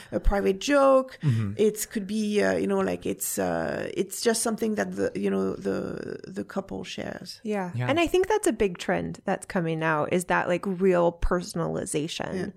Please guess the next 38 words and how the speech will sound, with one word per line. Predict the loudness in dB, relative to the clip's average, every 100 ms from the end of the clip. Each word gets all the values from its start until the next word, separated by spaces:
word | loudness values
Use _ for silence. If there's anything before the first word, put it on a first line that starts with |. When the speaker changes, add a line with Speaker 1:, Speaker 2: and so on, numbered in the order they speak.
| -16 -20 _ _
Speaker 3:
in | -2 0
the | 0
engagement | -2 -2 -2 -4 -4 -4 -4 -8 -20 -10
category. | -6 -4 -4 -4 -4 -4 -6 -8 _
Speaker 1:
Yes. | -4 -4 -6 -14 -20 _ _ _ _
Speaker 3:
Right. | -6 -6 -10 _
Speaker 2:
Mm-hmm. | 0 2 2 0
Speaker 3:
Okay. | 0 0
So | 2
we've | 0
cov-, | 2 0 0
we've | -2 -2
covered | 2 2 2 2
that. | 0 0 -2
Some | 2
other | 4 4
trends | 2 0 2
we've | 0 0
covered | -2 0 0 -2 -8 _ _ _
are | 0 2 0 -2 -10 _ _ _ _
gender | 0 2 2 2
roles | 2 0 0
shifting. | 0 0 -2 -8 -6 -8 -10 _ -20 -16 -16 -6 0
Right. | 2
Speaker 2:
Sure. | 4 2
Speaker 3:
That | 2
that's | 2 2 2
something | 0 2 2 2
we |
need | 2 0
to | -2
be | 0
aware | 0 2 2
of. | -2 -8 -20 _ _
The | 0
proposed | 2 0 0 0 -2 -4
to | -2 -2 -2 -8 -18 -4
movement, | -2 -2 -4 -6 -6